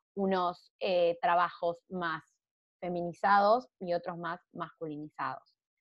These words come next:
Por eso la mujer no puede llegar a tener un puesto más alto, en algunos casos. Bueno, ahora bien, dice que los hombres cobran un salario veinte coma dos por ciento mayor que las mujeres, y esto tiene que ver, nuevamente,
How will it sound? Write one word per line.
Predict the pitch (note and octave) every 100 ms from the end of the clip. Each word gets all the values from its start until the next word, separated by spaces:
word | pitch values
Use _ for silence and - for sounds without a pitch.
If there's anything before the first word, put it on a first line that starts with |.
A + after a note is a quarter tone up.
| _
Por | E3
eso | E3+ E3 F3
la |
mujer | E3 D#3+ F#3+ G#3+
no | G3+
puede | F#3+ F3
llegar | - F3 E3+ F3
a | D#3+
tener | E3+ E3
un | E3+ D#3+
puesto | F3 E3+ E3
más | D#3+ D3+ -
alto, | D3+ C#3+ - - _ _ _ _
en | F3
algunos | E3+ F3 E3 -
casos. | - - - _ _ _ -
Bueno, | G3 F#3+
ahora | G#3+ A3
bien, | F#3+ F#3
dice | G#3 G#3 F#3
que | -
los | G3 G#3 G#3
hombres | - C#4+ C4 B3 A#3 C#4
cobran | F#3 F3+ F3+ -
un | A#3 A3+
salario | A3 A3 A3 A3+ A3+
veinte | G#3 A3+ A#3+ B3
coma | G#3 F3+
dos | F3+ G3+
por | - G3+
ciento | F#3 - G3 G3+ G3 G#3 G#3
mayor | G3+ G3+ G3+ G3+ - A3+ B3+ - - -
que | -
las | F#3 F#3
mujeres, | G3 G3 A#3+ F3+ E3+ -
y | G#3
esto | G#3+ A3
tiene | A3 A3 A3
que | A3+
ver, | A3+ A#3 A#3 -
nuevamente, | F3+ F3+ F#3 G3+ G3 G3 G#3 B3